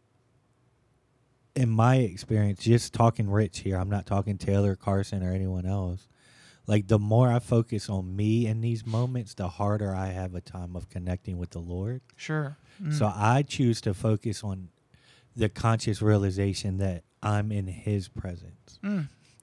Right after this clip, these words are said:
Speaker 1: Like, it doesn't matter to me, um,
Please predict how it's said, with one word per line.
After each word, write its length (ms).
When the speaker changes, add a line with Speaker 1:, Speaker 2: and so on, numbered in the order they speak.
Speaker 1:
Like, 140
it 140
doesn't 340
matter 540
to 200
me, 560
um, 720